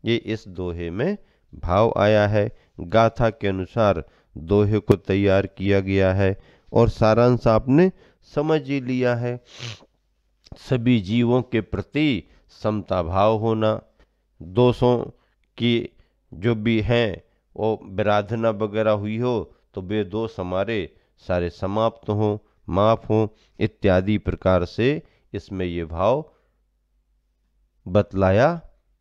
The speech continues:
जा रहा है। और इस तरह से आप सभी को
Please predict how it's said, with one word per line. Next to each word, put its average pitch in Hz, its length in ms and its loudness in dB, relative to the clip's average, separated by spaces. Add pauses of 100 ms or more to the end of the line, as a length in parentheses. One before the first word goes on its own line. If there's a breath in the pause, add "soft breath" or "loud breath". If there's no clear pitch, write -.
(120)
जा 98 300 2
रहा 92 360 2
है। 92 460 2 (320)
और 135 500 0 (500)
इस - 220 -6
तरह 101 260 2
से 117 440 0 (680)
आप 107 160 2
सभी 98 420 -4
को 160 380 0